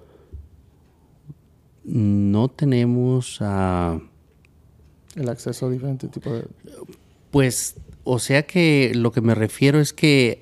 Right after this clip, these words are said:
Speaker 1: hay veces que si un animal se quebra, mm, es para sacarlo del corral de donde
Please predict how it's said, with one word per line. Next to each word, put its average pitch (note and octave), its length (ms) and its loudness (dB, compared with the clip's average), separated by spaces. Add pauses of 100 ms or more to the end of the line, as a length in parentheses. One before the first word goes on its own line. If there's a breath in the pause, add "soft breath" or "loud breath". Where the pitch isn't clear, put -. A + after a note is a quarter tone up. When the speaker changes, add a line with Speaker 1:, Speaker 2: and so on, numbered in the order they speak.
(140)
Speaker 1:
hay B2 200 0
veces C#3 340 0
que - 120 -4
si A2+ 200 -2
un A#2 120 4
animal B2+ 380 2
se B2+ 180 -2
quebra, A#2 500 0 (500 loud breath)
mm, A2+ 260 4 (280)
es A#2+ 340 -2
para A#2 420 -2 (420)
sacarlo A2 1080 -2
del G#2 200 -4
corral G2+ 520 -4
de G#2 100 -2
donde G2 300 -2